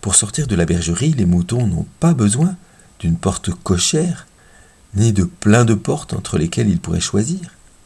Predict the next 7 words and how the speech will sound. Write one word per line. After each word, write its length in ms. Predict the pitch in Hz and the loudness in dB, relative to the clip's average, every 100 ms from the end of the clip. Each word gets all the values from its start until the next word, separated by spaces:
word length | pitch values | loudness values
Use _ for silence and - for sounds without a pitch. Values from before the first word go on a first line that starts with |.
| _ _ _ _ - | _ _ _ _ -14
Juste 580 | 87 101 175 196 - - | -8 -2 0 0 -4 -4
la 180 | 101 92 | -2 -2
porte 420 | - 147 - - | -4 -8 -8 -12
qui 140 | - | -10
convient 400 | - 98 90 101 101 | -6 -4 0 -2 0
aux 80 | 87 | -4
besoins, 420 | 82 - 80 | -4 -6 -10